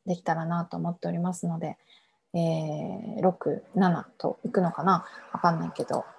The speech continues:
あの、楽しみにしていただければなと思います。はい。まあ、本当に、あの、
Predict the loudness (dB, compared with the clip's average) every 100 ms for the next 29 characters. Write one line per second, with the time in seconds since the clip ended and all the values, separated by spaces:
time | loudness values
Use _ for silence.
0 | -16 -8 -6 -6 -6 -4 -4 -2 -2 -2
1 | -2 -4 -4 -6 -6 -8 -6 -4 -2 -2
2 | -4 -6 -6 -4 -2 6 6 6 -2 _
3 | _ _ _ _ _ _ 2 8 8 6
4 | _ _ _ _ _ _ 6 10 10 10
5 | 10 10 8 4 4 4 6 6 4 4
6 | 0